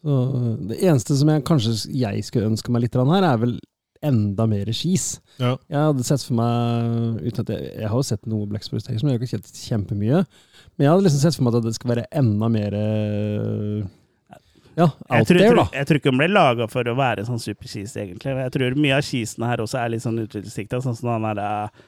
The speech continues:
Speaker 3: eh, broren Link driver og snubler rundt i rommet da han blir skutt og sånn, men det er jo utrolig morsomt, da.
Speaker 1: <laughs> Ja. Ja, absolutt.
Speaker 3: Men det er, det er nok laget med glimt i øyet mye av dette her også, eh,
Speaker 1: Mm.
Speaker 3: tror jeg. Eh, ja.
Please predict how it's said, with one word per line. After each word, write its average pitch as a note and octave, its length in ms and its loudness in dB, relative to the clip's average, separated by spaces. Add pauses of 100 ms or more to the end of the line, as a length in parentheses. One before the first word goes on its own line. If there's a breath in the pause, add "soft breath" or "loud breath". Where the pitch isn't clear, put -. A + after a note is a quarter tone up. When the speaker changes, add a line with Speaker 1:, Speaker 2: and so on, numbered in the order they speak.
(340 soft breath)
Speaker 3:
eh, C#3+ 340 -6
broren A#2+ 460 -2
Link A2+ 260 -4
driver G#2 260 -6
og G#2+ 60 -4
snubler A2 540 -6
rundt G#2+ 180 -8
i A2+ 60 -4
rommet G#2+ 320 -2
da A2 80 0
han G#2+ 80 -2
blir G#2+ 160 -4
skutt A2 220 0
og A#2+ 80 -2
sånn, C#3 140 4
men C#3+ 100 4
det C#3 100 4
er A2+ 240 4
jo C#3+ 140 6 (180)
utrolig B2+ 440 2
morsomt, B2+ 300 0
da. D3+ 140 4 (160)
Speaker 1:
<laughs> - 80 0
Ja. C3 360 2 (840 loud breath)
Ja, G#2+ 180 -2
absolutt. D3 480 -8
Speaker 3:
Men D3+ 80 2
det C#3+ 80 4
er, D#3+ 300 6
det C3 100 0
er G#2 140 -2
nok C3 120 -2
laget B2 300 4
med A2+ 80 2
glimt G#2 260 -4
i G#2 120 -4
øyet G2 160 -6
mye F2+ 100 -10
av F#2 140 -10
dette G#2+ 160 -12
her G#2+ 100 -6
også, A2+ 300 -4
eh, A#2 240 0
Speaker 1:
Mm. A2+ 400 0
Speaker 3:
tror A#2 160 -6
jeg. - 40 -8 (600 loud breath)
Eh, A#2+ 880 -8
ja. A#2+ 120 -4